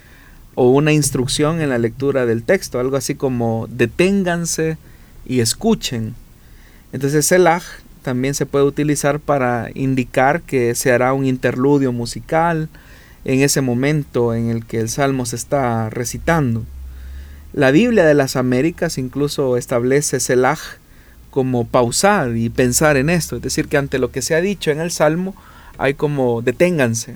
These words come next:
mediten lo que acabamos de, de leer, lo que acabamos de entonar, no simplemente perdamos de vista o, o el, el, la profundidad de lo que eso significa".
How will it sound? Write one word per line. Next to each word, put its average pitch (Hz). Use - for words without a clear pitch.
mediten 139
lo 123
que 120
acabamos 139
de, 120
de 123
leer, 135
lo 139
que 123
acabamos 135
de 135
entonar, 123
no 135
simplemente 151
perdamos 143
de 127
vista 143
o, 117
o -
el, 117
el, 120
la 123
profundidad 135
de 131
lo 117
que 127
eso 127
significa". 113